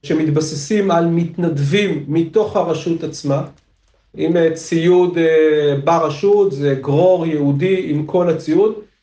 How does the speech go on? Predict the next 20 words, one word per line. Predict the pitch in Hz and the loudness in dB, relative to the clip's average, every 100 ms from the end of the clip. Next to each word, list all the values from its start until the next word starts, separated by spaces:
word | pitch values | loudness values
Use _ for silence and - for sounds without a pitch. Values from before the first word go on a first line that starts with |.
| _ 139 | _ -4
ולפני | 143 151 185 247 | -2 0 2 2
שהגיעו | 247 226 175 226 247 | 2 0 0 0 0
כוחות | 226 185 - 226 240 - - _ _ _ _ _ _ _ _ | -2 -4 0 0 0 -6 -16 _ _ _ _ _ _ _ _
של, | - 151 160 | -4 0 2
אה, | 156 147 | 2 0
צה"ל, | - 220 214 | 0 0 0
של | - 185 - | 0 -2 -4
פיקוד | 170 220 202 | -6 -2 0
העורף, | 202 240 233 | 2 2 2
הרשות | 190 165 - 220 214 | -2 -4 -4 -4 -2
תדע | 175 160 208 | 0 2 0
להפעיל | 202 185 - 214 202 170 - _ _ _ - | 0 -2 -4 -4 -2 -4 -12 _ _ _ -8
את | 147 | -6
הכוחות | 170 160 147 185 180 | -4 -4 -2 -2 -2
שלה, | 190 160 196 202 - | -2 0 0 -2 -2
על | 180 196 185 | 2 2 0
זה | 160 185 202 | 0 0 0
כמובן | 202 175 165 175 190 185 165 - _ _ _ - | -2 -2 -2 0 0 -2 -4 -10 _ _ _ -6
המגיבים | 147 156 143 147 139 185 196 | 0 0 0 -2 -2 0 0
הראשונים | 180 175 - 160 190 196 180 | 0 -2 0 0 2 2 0